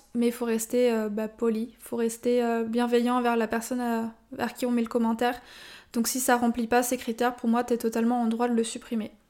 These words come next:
Autre exemple, c'est, alors encore une fois, ce que je disais, hein, je connais pas ton activité, mais si jamais t'as une boutique en ligne et que tu vends des produits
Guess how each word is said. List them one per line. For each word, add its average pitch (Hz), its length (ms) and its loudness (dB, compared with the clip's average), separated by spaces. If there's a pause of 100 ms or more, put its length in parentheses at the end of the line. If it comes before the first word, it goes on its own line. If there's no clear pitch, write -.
(220)
Autre 311 260 0
exemple, 277 420 2
c'est, 285 560 2
alors 220 220 0
encore 233 140 0
une 240 60 0
fois, 262 140 0
ce 262 140 -4
que 247 80 -2
je 233 80 -2
disais, 233 240 0
hein, 262 120 4
je 240 120 -2
connais 226 260 2
pas 247 160 -2
ton 254 220 -2
activité, 240 600 -2
mais 269 120 0
si 254 160 -2
jamais 247 280 4
t'as 247 380 2
une 240 140 4
boutique 240 360 -4
en 247 80 2
ligne 254 260 2
et 226 100 0
que 226 120 -12
tu - 160 -8
vends 247 140 2
des 254 120 4
produits 262 460 0